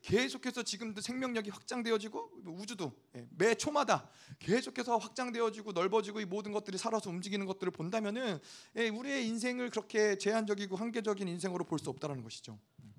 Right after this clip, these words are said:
자, 그래서 이러한 영적인 것들을 계속해서 우리는 풀어내는 것들이 중요하다. 음, 음.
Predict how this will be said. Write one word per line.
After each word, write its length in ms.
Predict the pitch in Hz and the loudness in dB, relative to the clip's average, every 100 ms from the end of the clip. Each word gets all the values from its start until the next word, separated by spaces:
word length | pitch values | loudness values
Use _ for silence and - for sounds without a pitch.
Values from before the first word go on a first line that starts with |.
| - - _ - - _ - - - - - - - | -20 -20 _ -20 -20 _ -14 -14 -14 -20 -20 -20 -4
자, 100 | 165 | 0
그래서 220 | 190 208 | 4 4
이러한 280 | 185 208 185 | 6 6 6
영적인 440 | 170 202 247 226 | 2 2 0 0
것들을 300 | 233 226 226 - | -2 0 -2 -2
계속해서 440 | 202 - 233 226 | -4 -4 -4 -2
우리는 240 | 185 202 | -2 -6
풀어내는 400 | 196 - 285 220 | -6 -6 -4 -2
것들이 240 | 214 208 226 | -4 -8 -12
중요하다. 580 | - 208 226 190 202 165 _ _ | -8 -4 -4 -2 -4 -6 _ _
음, 220 | 135 131 131 - _ _ _ _ | -18 -18 -20 -20 _ _ _ _
음. 200 | 127 120 | -20 -20